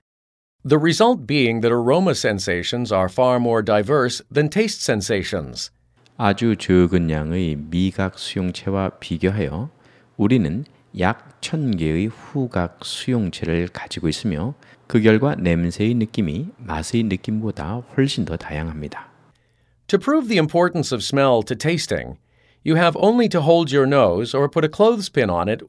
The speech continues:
Speaker 1: while sampling a variety of foodstuffs.
Speaker 2: 맛을 느끼는 데 대한 냄새의 중요성을 증명하기 위해서는 다양한 음식을 시식하는 한편 코를 잡거나 코를 빨래 집게로 집어 보기만 하면 됩니다.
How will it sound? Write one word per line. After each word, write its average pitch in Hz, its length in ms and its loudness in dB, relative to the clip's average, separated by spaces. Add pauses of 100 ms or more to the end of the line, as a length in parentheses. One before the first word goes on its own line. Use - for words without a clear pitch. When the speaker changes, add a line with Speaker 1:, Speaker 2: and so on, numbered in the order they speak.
Speaker 1:
while 139 160 4
sampling 196 500 2
a 185 60 4
variety 123 560 4
of 135 80 2
foodstuffs. 139 800 -2 (760)
Speaker 2:
맛을 101 480 2
느끼는 117 420 2
데 85 80 0
대한 80 480 -4
냄새의 98 480 2
중요성을 95 640 -2
증명하기 80 600 -2
위해서는 98 480 0 (340)
다양한 85 680 -2
음식을 101 400 -2
시식하는 87 560 -6
한편 92 480 -6 (380)
코를 85 260 0
잡거나 85 600 -4 (140)
코를 120 420 0
빨래 107 340 0
집게로 87 720 -6
집어 82 600 -2
보기만 101 520 -2
하면 101 380 -4
됩니다. - 440 -12